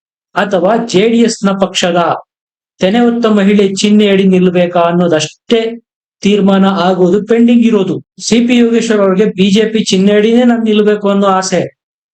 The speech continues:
ಆದರೆ ಎಚ್ ಡಿ ಕುಮಾರಸ್ವಾಮಿ ಅವರು ಇದಕ್ಕೆ ಒಪ್ತಾ ಇಲ್ಲ. ಹಾಗಾಗಿ ಎರಡರಿಂದ ಮೂರು ಸರಿ ಈಗಾಗ್ಲೇ ಡೆಲ್ಲಿ ಟೂರ್ ಮಾಡಿ ಬಂದಿದ್ದಾರೆ ಸಿ ಪಿ ಯೋಗೇಶ್ವರ್ ಅವರು.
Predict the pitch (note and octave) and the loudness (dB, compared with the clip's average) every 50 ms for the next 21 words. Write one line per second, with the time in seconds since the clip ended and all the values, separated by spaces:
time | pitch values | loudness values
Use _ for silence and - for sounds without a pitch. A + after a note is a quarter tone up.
0 | _ _ _ - D3 E3 F#3 G3 F#3 F#3 F3+ F3+ F#3+ G3+ G3 F3+ D3 B2+ - - | _ _ _ -8 -4 -4 -2 -2 -2 -2 0 0 0 0 0 0 -2 -4 -6 -12
1 | _ _ _ _ - E3+ F3 - G3 C#4 B3+ - - G3 G3 A3 A#3 A#3 A#3 - | _ _ _ _ -6 -4 -2 0 0 -2 0 -2 0 0 0 0 0 -2 -4 -2
2 | A#3 G#3+ G3+ G3+ G3 F3 E3 F3+ C4 A#3+ G3+ G3+ G3 G3 G3 - F#3 F3+ F#3 F3+ | -2 0 0 0 0 0 0 0 0 0 0 0 0 0 0 0 0 0 0 -2
3 | F#3+ - - G#3 G3+ G3 G3 F#3+ F3+ E3+ D#3+ D#3+ E3 D#3+ C#3+ B2 - - _ _ | -6 -6 -4 -2 -2 0 0 2 2 2 2 0 0 0 -2 -4 -8 -12 _ _
4 | _ - D3 E3 G3 G#3 G#3 G#3+ G#3+ G#3+ A3+ G#3+ G#3 D#3 D#3 F3+ F#3+ G#3 G3 G#3+ | _ -6 -4 -4 -2 -2 -2 -2 0 0 0 0 0 0 0 0 0 0 0 0
5 | A3+ A3 G#3 A3 G#3+ G3+ G3 G#3 G#3+ G#3+ - - G3+ G#3 G#3+ G#3+ G3+ G3 F#3+ F3+ | 0 0 0 0 0 0 2 2 0 0 0 0 0 0 0 2 2 2 2 2
6 | F#3 F#3 G3 F#3+ G#3+ G#3+ G#3 F3 C3 C3 - _ - D3+ C#3 F#3 F#3+ G#3+ G#3+ A3 | 0 0 -2 0 0 0 0 -2 -2 -6 -10 _ -8 -4 -2 0 0 0 2 0
7 | A#3 A3+ A#3 A3+ A3 G#3 G#3 G#3+ G#3+ G#3 G3 G#3 G#3 G#3 G#3+ G#3+ G#3 G3+ G3+ F#3+ | 0 2 2 0 0 2 0 0 0 0 0 0 0 2 2 0 0 0 -2 -4
8 | - G3 G#3 G3 G3 G#3+ G#3 G3+ F#3+ G3 G3+ G3 - G3+ G3 G3 G3 F#3+ F#3+ F#3+ | -2 -2 -2 0 2 2 2 2 2 0 -2 -2 -2 -2 0 0 2 2 2 0
9 | F#3+ E3 - | 0 0 -2